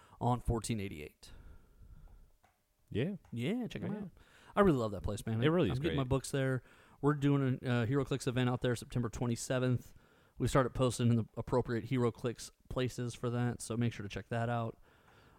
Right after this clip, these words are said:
Speaker 1: Um, yeah, so get on that. Okay, uh, before we do too, too much here, we only got a little bit of time left.
Speaker 2: We got, like, four minutes.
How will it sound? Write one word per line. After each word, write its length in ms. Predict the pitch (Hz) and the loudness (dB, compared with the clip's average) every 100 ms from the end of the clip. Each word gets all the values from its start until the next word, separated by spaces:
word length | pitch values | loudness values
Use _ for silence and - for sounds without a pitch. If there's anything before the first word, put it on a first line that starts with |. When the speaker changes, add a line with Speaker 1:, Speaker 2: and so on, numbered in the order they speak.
| - | 2
Speaker 1:
Um, 640 | 143 151 151 147 143 139 120 - - - - - - - - - - - - _ _ _ _ _ _ | 6 8 8 8 8 6 2 -6 -16 -16 -16 -16 -20 -20 -20 -20 -14 -16 -16 _ _ _ _ _ _
yeah, 280 | 110 151 180 - - _ _ - | 2 4 2 -2 -20 _ _ -14
so 180 | - | -6
get 160 | 117 143 | 0 2
on 160 | 147 117 | 4 4
that. 360 | 151 - - - _ _ _ _ _ _ _ _ _ - | 2 -2 -10 -20 _ _ _ _ _ _ _ _ _ -4
Okay, 400 | 147 156 92 - - - - | 2 2 0 -8 -16 -14 -2
uh, 680 | 151 151 143 143 143 143 | 0 0 0 -2 0 -2
before 840 | 143 139 180 175 170 165 160 156 147 - 156 | -2 2 6 8 10 8 6 4 2 -2 -2
we 100 | 143 | 0
do 140 | 190 | 0
too, 220 | - 226 | 0 -2
too 160 | 214 135 | 0 0
much 220 | 117 110 | -2 -4
here, 220 | 123 123 | -4 -2
we 80 | 131 | 0
only 140 | 160 156 | 0 0
got 100 | 135 | -2
a 100 | 123 | -2
little 320 | 143 143 135 | 0 2 2
bit 120 | 131 | 0
of 60 | 120 | 0
time 340 | 120 110 104 | -2 -2 -4
left. 280 | 107 113 - | -6 -8 -8
Speaker 2:
We 60 | 98 | -6
got, 80 | 95 | -6
like, 140 | 95 | -6
four 300 | - 120 80 | 0 2 2
minutes. 500 | 85 98 - - | -2 -6 -6 -8